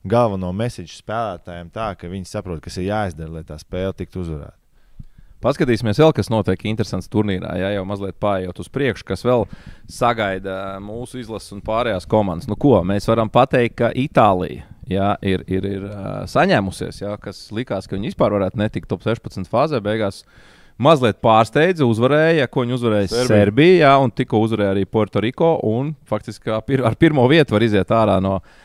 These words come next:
Speaker 2: no I grupas. Skatāmies, ka
Speaker 3: Tas ir kā Dominikāna
Speaker 2: Serbijai plus divdesmit viens pret Dominikānu, tur viss būs beidzies Dominikānai.
Speaker 3: Tie
Speaker 2: Nu,
Speaker 3: labi nolaida
Speaker 2: jā.
Speaker 3: Lunu pret Puerto Rico, un tagad jābrauc mājās.
Speaker 2: Jā, tieši tā.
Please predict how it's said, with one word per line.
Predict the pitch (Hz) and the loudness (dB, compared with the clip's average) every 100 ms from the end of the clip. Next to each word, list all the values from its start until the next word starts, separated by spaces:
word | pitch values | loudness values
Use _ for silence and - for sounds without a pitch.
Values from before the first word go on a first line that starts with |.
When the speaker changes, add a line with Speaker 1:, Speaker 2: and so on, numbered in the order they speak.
| _ - | _ -4
Speaker 2:
no | 98 | 0
I | 113 127 | 2 4
grupas. | 139 170 - - - | 6 6 4 -2 2
Skatāmies, | 123 120 120 104 101 - | 2 4 2 2 0 -2
ka | 107 101 | 0 2
Speaker 3:
Tas | 101 101 92 | 2 2 2
ir | 95 | 4
kā | 110 | 6
Dominikāna | 113 127 101 92 92 | 6 4 2 -2 -2
Speaker 2:
Serbijai | 95 147 160 135 120 110 104 | 4 6 6 4 4 4 2
plus | 127 123 110 | 0 -2 0
divdesmit | 123 110 117 110 | 0 0 -4 -4
viens | 113 | -4
pret | 98 98 | -4 -2
Dominikānu, | 120 113 95 95 92 | -2 -2 -4 -6 -4
tur | 92 | -2
viss | 95 104 | -2 0
būs | 95 90 | -2 2
beidzies | 98 110 135 | 2 2 0
Dominikānai. | 143 160 165 170 147 139 117 - - - | 2 0 0 0 0 0 -2 -6 -20 -2
Speaker 3:
Tie | 113 | 2
Speaker 2:
Nu, | 113 | 6
Speaker 3:
labi | 135 120 | 6 4
nolaida | 117 110 98 95 92 - - | 4 4 2 0 -8 -18 -8
Speaker 2:
jā. | 131 117 117 | 0 4 8
Speaker 3:
Lunu | 120 104 | 8 6
pret | 104 98 | 0 2
Puerto | - 107 110 107 | 2 2 4 2
Rico, | 123 107 | 2 2
un | 98 95 | 2 -2
tagad | 104 98 | -4 -2
jābrauc | 104 98 98 - | -2 -2 -4 -4
mājās. | 110 113 101 | -4 -2 0
Speaker 2:
Jā, | 104 87 - - - | 0 0 -8 -10 -2
tieši | 104 - | -2 2
tā. | 117 | 4